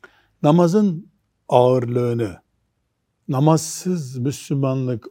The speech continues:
olmayacağını söylemek belki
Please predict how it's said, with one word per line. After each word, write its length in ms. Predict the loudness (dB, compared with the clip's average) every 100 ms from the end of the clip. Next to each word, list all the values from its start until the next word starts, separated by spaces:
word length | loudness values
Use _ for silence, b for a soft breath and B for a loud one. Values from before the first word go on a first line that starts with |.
| _ 2
olmayacağını 1200 | 4 4 2 0 -2 -2 -4 -6 -6 -6 -6 -6 _ _ _ _ _ _
söylemek 880 | -20 0 4 4 4 0 -2 -8 _ _ _ _ _ _
belki 680 | 2 2 2 -2 0 0 -2